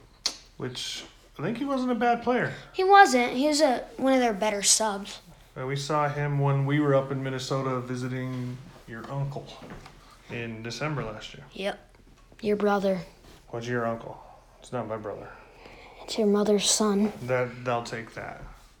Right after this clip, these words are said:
Speaker 2: Uh, so your brother. <laughs> One thing we are noticing is what they're wearing.
Speaker 1: Yeah,
Speaker 2: It
Speaker 1: they
Speaker 2: just
Speaker 1: always, they always come out in some pretty interesting stuff.
Speaker 2: Kinda like the N F L draft.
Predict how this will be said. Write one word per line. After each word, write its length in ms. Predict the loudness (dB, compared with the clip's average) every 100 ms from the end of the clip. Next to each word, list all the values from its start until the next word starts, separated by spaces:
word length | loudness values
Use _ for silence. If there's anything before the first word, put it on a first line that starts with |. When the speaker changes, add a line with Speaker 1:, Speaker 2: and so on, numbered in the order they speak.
| -20 -20 -20 -20 -20 0
Speaker 2:
Uh, 480 | 4 8 8 6 4
so 140 | 0
your 140 | 0 -4
brother. 400 | -4 -4 -4 -6 -10 -18 -12 -8 -4 0
<laughs> 1120 | 0 0 -10 -12 -14 -20 -20 -20 -20 -20 0
One 380 | 6 8 8
thing 400 | 4 2 4 2
we 160 | 2 4
are 260 | 6 6 4
noticing 920 | 4 6 8 4 2 -2 -2 -4 -8 -6
is 540 | -6 -4 -2 -4 -6 -12 -16 -16 -18 -20 -20 -20 -20 -20 -20 _ -18 -6
what 300 | 4 4 10
they're 180 | 10 10
wearing. 680 | 6 6 8 6 4 -4 -12 -16 -18 -14 -14 -16 -20 -20 -20 -10
Speaker 1:
Yeah, 60 | 0
Speaker 2:
It 40 |
Speaker 1:
they 60 | 4
Speaker 2:
just 100 | 4
Speaker 1:
always, 300 | 4 2 -6 -18 -6
they 80 | 0
always 200 | 2 2
come 220 | 0 2
out 160 | 4 2
in 60 | 0
some 180 | -4
pretty 260 | -2 -2 -2
interesting 480 | -6 -8 -8 -8 -8
stuff. 320 | -8 -8 -2
Speaker 2:
Kinda 240 | 4 6
like 240 | 6 6 4
the 100 | 2
N 200 | 4 2
F 220 | 0 0
L 200 | 0 0
draft. 420 | 0 2 2 0